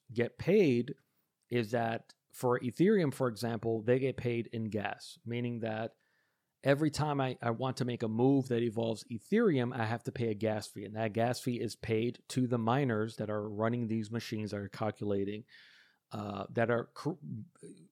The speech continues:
solving the <laughs> equations and the calculations that are humanly impossible, um, to verify that this N F T now belongs to this person. This amount of money went from this wallet to that wallet, for example.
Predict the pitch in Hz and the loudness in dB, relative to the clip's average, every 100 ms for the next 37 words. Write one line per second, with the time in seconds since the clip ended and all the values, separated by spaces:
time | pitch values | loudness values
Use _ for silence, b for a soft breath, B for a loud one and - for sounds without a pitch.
0 | _ - - 156 185 185 180 175 - 127 | _ -14 4 8 8 6 2 -4 -4 -4
1 | 120 120 - 175 165 143 123 131 120 - | -4 -8 4 6 6 0 -4 -4 -4 -2
2 | 131 135 120 147 190 - 117 117 - b | -2 2 2 4 4 4 0 0 -8 b
3 | b 117 113 113 - 202 190 165 151 139 | b -2 -2 -2 4 4 6 2 2 0
4 | - 156 147 113 104 104 107 b b b | 0 0 0 -4 -2 -4 -6 b b b
5 | b b _ 117 110 107 107 - 156 143 | b b _ -2 0 0 -4 2 4 4
6 | 143 120 98 135 156 135 - 117 113 110 | 2 -8 2 4 6 4 0 0 -2 0
7 | 107 110 - - _ _ _ _ _ _ | -2 -2 -8 -20 _ _ _ _ _ _
8 | - 120 123 - 117 123 - 127 113 110 | 0 2 2 -2 0 0 0 -2 0 0
9 | 113 123 127 - 175 233 - 110 - 95 | 2 0 -2 -2 0 0 0 -2 -2 -12
10 | 95 117 - 120 120 120 113 120 117 117 | -6 -6 -2 0 2 2 2 2 0 -4
11 | - 104 107 107 107 110 127 113 151 156 | -4 -4 -4 -4 -4 -2 -2 -2 -4 0
12 | 208 107 110 104 107 - 113 107 113 98 | -2 -2 -2 -2 -4 -6 -8 -6 -8 -6
13 | - | -8